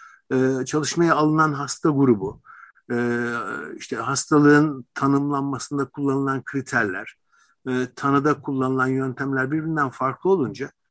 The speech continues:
çok da farklı sonuçlar, e, çıkıyor, biliyor ortaya. "Aa, bu ne, e, menen bir çelişkidir." dememek lazım. Hani benzer kriterlere göre yapılmış çalışmaları kıyaslamak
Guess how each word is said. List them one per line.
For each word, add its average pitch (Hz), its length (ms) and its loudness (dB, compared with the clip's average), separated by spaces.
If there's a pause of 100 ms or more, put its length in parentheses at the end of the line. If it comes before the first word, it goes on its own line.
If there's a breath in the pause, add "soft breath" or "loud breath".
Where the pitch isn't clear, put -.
çok 233 240 -8
da 151 80 0
farklı 135 360 -2
sonuçlar, 123 680 -4 (260)
e, 113 80 -20 (460)
çıkıyor, 107 360 -10
biliyor 107 280 -4
ortaya. 110 540 -8 (340 soft breath)
"Aa, 135 360 -2
bu 131 140 0
ne, 147 220 0 (500)
e, 110 380 -6
menen 117 520 -4
bir 117 180 0
çelişkidir." 120 760 -4
dememek 113 440 -4
lazım. 113 420 -6 (340 loud breath)
Hani 147 300 -4
benzer 143 960 0
kriterlere 135 760 -2
göre 135 280 2
yapılmış 127 480 -4
çalışmaları 131 640 -6 (400 soft breath)
kıyaslamak 127 640 -6